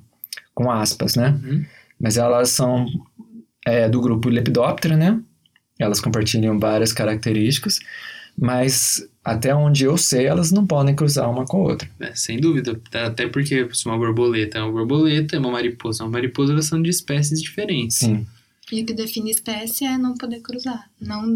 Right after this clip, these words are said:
Speaker 3: ou
Speaker 1: Sim.
Speaker 3: não ter indivíduos.
Speaker 1: E, e mesmo dentro,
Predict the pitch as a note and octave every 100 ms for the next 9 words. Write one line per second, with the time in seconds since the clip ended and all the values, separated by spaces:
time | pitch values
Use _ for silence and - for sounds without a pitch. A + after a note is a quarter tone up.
0 | A3+ G#3+ G#3+ A3 - - G#2+ - - A#3
1 | A3 G#3+ - - - - - - _ _
2 | B2 A#2 A2+ A2+ B2+ D#3 F#3 E3 D3 B2+
3 | C3+ D3 -